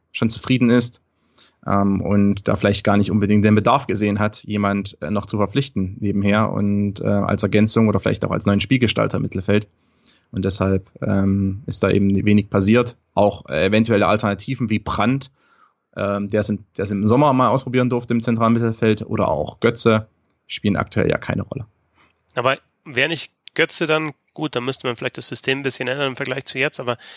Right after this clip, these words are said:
Speaker 2: wäre das nicht so, weil, weil die Achse ist ja eigentlich da, ne? Du hast mit Hummels einen, der, einen Innenverteidiger, der wirklich sehr gut aufbauen kann und mit flachen Pässen auch aufbauen kann.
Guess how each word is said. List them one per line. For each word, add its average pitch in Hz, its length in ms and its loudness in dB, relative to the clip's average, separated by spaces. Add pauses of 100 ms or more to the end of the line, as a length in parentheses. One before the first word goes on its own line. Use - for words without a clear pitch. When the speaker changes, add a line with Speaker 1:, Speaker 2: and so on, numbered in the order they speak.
(420)
Speaker 2:
wäre 127 140 0
das 156 160 -2
nicht 160 160 0
so, 151 340 2
weil, 156 180 -2
weil 147 160 -2
die - 120 -4
Achse - 240 0
ist - 100 2
ja 160 80 0
eigentlich 147 280 -2
da, 113 180 2
ne? 135 100 -2
Du 156 80 2
hast 143 140 -2
mit 127 100 -10
Hummels 151 260 -4
einen, 135 200 -4
der, 127 360 0
einen 139 220 -14
Innenverteidiger, 127 600 -4
der 117 440 0
wirklich 120 300 -6 (420)
sehr 127 240 0
gut 131 140 -4
aufbauen 123 400 -4
kann 123 140 -4
und 120 80 -4
mit 117 100 -12
flachen 127 300 -6
Pässen 131 260 -8
auch 117 80 -6
aufbauen 131 380 -6
kann. 143 160 -4